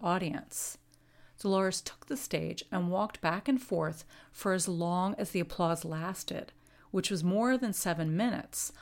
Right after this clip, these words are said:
longer than it was for any of the other girls. Two years later, in nineteen twenty-eight, Wampus held a contest for the biggest star among the ninety-one former Wampus babies. Dolores Del Rio won,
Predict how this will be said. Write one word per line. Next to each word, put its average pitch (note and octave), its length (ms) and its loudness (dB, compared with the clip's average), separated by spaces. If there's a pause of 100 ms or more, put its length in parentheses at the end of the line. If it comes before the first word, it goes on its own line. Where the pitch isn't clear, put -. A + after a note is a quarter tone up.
(200)
longer F#3+ 420 4
than A#3+ 140 4
it B3 100 0
was E3+ 280 4
for - 180 -4
any E3+ 260 0
of D#3+ 80 -2
the E3 100 2
other D3+ 200 -2
girls. D3 760 -6 (1600)
Two - 180 -2
years C4+ 360 4
later, F3+ 440 0
in F3 120 -4
nineteen E3+ 320 -2
twenty-eight, E3+ 760 -2 (300)
Wampus G3 480 0
held E3+ 180 -4
a D#3+ 60 -4
contest - 800 -2 (220)
for - 140 -2
the F3 100 -2
biggest A#3+ 380 0
star D#3+ 400 4
among E3 280 0
the E3 100 0
ninety-one E3+ 560 2
former D#3+ 480 0
Wampus D3+ 480 -2
babies. - 720 -4 (760)
Dolores G#3+ 440 6
Del F#3+ 180 4
Rio E3+ 240 2
won, F3 580 4